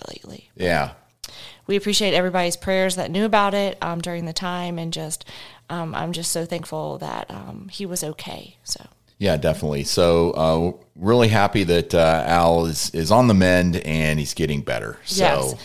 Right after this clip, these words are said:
Speaker 1: But,
Speaker 2: uh,
Speaker 1: you know, when your dad's down, you're down. So,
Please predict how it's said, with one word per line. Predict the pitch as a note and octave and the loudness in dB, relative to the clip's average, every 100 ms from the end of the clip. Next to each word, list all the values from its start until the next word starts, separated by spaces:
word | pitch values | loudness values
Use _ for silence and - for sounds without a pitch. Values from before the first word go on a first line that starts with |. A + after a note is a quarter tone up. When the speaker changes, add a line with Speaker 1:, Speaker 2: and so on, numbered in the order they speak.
| - - | -16 0
Speaker 1:
But, | A#3 | 2
Speaker 2:
uh, | C4+ | 4
Speaker 1:
you | C#4 | 6
know, | C4 A3 - - | 6 6 2 -4
when | G#3+ G#3 | -2 0
your | G3 | 2
dad's | G#3+ A3 F#3+ | 2 2 0
down, | - E3+ D#3+ D#3+ E3 E3 _ | 0 2 2 0 -2 -8 _
you're | F#3 F3+ | -4 -2
down. | E3+ D3+ D3 D3+ | -2 -2 -6 -8
So, | E3+ E3 D#3+ D3+ | -4 -2 -2 -4